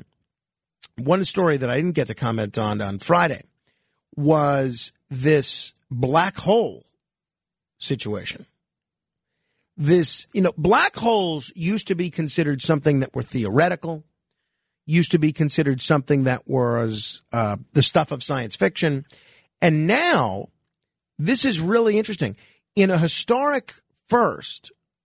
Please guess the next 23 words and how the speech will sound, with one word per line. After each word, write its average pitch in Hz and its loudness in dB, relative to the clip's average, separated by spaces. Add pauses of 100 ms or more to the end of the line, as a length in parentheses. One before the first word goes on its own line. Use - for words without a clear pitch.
(120)
astronomers 233 0
have 165 -2
captured 214 0
a 156 0
remarkable 180 2
image 131 0 (440)
of 175 4
a 160 0
supermassive 202 0 (120)
black 175 0
hole 151 -2 (600)
at 185 2
the 208 -2
heart 165 0
of 160 -8
the 156 -2
Milky 160 0
Way 170 2
galaxy. 254 -4 (800)
The 180 0 (240)
eagerly 254 2
anticipated 185 2
picture 113 0